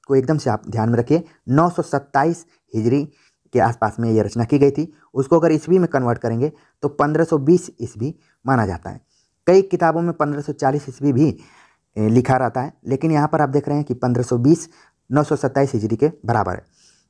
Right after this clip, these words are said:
आगे लिखा गया कि कुछ लोग सत्ताईस को सैंतालीस पढ़कर इसका रचनाकाल पन्द्रह सौ सैंतालीस मानने के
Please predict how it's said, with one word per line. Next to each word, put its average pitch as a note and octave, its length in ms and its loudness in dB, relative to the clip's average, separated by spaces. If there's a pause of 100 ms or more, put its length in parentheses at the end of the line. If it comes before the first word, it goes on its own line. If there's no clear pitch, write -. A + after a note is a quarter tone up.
(240)
आगे D3 220 0
लिखा E3+ 200 0
गया E3+ 160 2
कि D#3 60 -4
कुछ E3+ 240 -2
लोग E3 180 4
सत्ताईस E3 500 0
को E3 120 -2
सैंतालीस C#3+ 500 0
पढ़कर C3 280 -4
इसका C3 200 -6
रचनाकाल C#3+ 460 -2 (300)
पन्द्रह E3 260 2
सौ D#3 100 -2
सैंतालीस A#2 420 -4
मानने G2+ 240 -6
के D3 180 -6